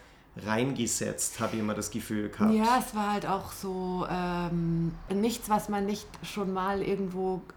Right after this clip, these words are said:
Speaker 2: gelesen hätte. Also es sind auch die, die immer wieder bemüht werden und dann so vermeintlich, ich glaub, du hattest das auch mal gesagt, als wir es davor von dem Buch hatten,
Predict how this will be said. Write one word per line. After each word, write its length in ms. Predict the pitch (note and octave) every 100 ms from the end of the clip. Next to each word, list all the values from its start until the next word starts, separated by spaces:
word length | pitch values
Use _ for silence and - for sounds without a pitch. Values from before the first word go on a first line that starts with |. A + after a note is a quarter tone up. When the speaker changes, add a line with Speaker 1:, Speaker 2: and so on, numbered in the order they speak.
| -
Speaker 2:
gelesen 400 | F#3+ F#3 F#3 F3+
hätte. 300 | G3 G3+ F3+
Also 160 | F3+
es 80 | F#3+
sind 180 | G3+ E3
auch 120 | E3
die, 220 | - G3+
die 160 | F#3 F#3
immer 240 | G3 G3
wieder 400 | G3+ A3 G3 F#3+ - - - - -
bemüht 420 | G#3 G3+ G#3+ A3+ E3+
werden 280 | E3 E3
und 80 | F3+
dann 180 | F3+ F#3
so 100 | F#3
vermeintlich, 680 | F3+ F3+ F3+ G#3 G#3+ A3 A3
ich 60 |
glaub, 160 | - E3+
du 80 | F#3+
hattest 240 | F3+ F3+
das 100 | F3
auch 120 | D#3
mal 140 | F#3+ F#3
gesagt, 520 | F#3 F#3 F#3+ G#3 - - -
als 140 | F3 E3+
wir 80 |
es 80 | F#3
davor 360 | F#3 E3+ F#3 F#3+
von 420 | G3 F3+ E3+ E3
dem 140 | F#3 F3+
Buch 220 | F3+ -
hatten, 280 | F#3+ F#3